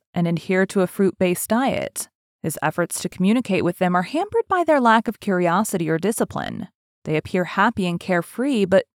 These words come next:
fear the dark, and particularly moonless nights.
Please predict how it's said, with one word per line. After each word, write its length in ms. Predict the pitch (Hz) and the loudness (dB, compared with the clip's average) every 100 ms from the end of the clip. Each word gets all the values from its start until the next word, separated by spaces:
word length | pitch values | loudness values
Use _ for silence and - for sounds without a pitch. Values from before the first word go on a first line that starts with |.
| _ | _
fear 240 | - 220 220 | -2 0 2
the 100 | 170 | 2
dark, 560 | 196 202 - - - - - | 0 0 -4 -8 -18 -12 0
and 260 | 240 240 - - | 4 4 0 -6
particularly 880 | 277 - 392 - 302 269 240 233 208 | -6 -2 -2 0 2 2 2 0 2
moonless 560 | 202 240 254 175 160 - | 2 4 2 0 -2 -4
nights. 580 | 165 57 53 - - | -4 -6 -8 -8 -8